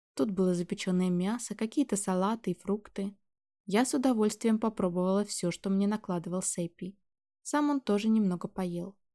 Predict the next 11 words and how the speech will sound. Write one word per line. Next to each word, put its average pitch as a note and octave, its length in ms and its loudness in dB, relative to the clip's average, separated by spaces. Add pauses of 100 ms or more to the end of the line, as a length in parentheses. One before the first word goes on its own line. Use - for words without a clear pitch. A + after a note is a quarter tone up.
(340)
По G3 100 0
моему F#3+ 320 6
ощущению, A#3+ 640 2
сейчас C#4+ 380 -2
близился A#3 520 0
вечер F#3+ 440 -4
этого G3+ 280 -2
странного F3+ 520 -2
и G3+ 60 2
трудного F3+ 460 -4
дня, F3 320 -4